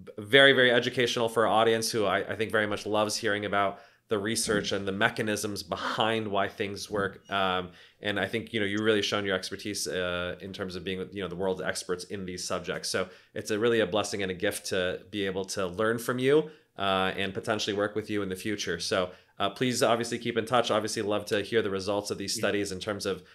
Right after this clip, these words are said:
Speaker 1: seeing the effects of, uh, you know, G G on, as you mentioned,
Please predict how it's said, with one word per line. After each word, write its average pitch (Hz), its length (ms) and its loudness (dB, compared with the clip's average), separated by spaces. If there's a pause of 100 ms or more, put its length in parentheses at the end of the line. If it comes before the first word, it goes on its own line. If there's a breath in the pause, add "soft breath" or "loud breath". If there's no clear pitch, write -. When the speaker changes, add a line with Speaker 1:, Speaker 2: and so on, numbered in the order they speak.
(160 soft breath)
Speaker 1:
seeing 107 300 0
the 98 100 -4
effects 101 460 0
of, 95 240 2
uh, 90 360 0
you 113 100 -4
know, 95 140 -2
G 101 260 -4
G 104 340 -2
on, 92 260 0
as 92 180 -6
you 95 60 -6
mentioned, 95 420 -4